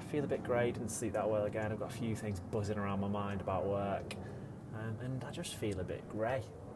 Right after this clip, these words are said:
um, which is all right. Um, yeah, I'd rather not feel grey, but I do feel a bit grey, and that's okay, isn't it?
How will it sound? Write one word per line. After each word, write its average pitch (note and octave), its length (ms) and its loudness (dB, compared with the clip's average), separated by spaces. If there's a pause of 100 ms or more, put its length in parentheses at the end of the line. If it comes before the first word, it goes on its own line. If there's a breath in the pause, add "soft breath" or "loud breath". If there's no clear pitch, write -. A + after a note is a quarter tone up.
(200)
um, G2+ 400 0 (240)
which - 240 -2
is F3 120 4
all A2+ 160 8
right. G2+ 380 6 (420)
Um, G#2+ 460 6 (720)
yeah, D3 200 8
I'd G2+ 80 2
rather A#2 360 12
not A#2 260 6
feel - 280 -2
grey, - 320 4 (420)
but G#2 200 6 (140)
I A2 60 -2
do A#2 160 6
feel A#2 240 4
a G#2+ 40 6
bit - 180 2
grey, C#3+ 260 4
and A2 120 0
that's G#2 200 -2
okay, A#2+ 340 6
isn't A2+ 160 2
it? F#2 120 -2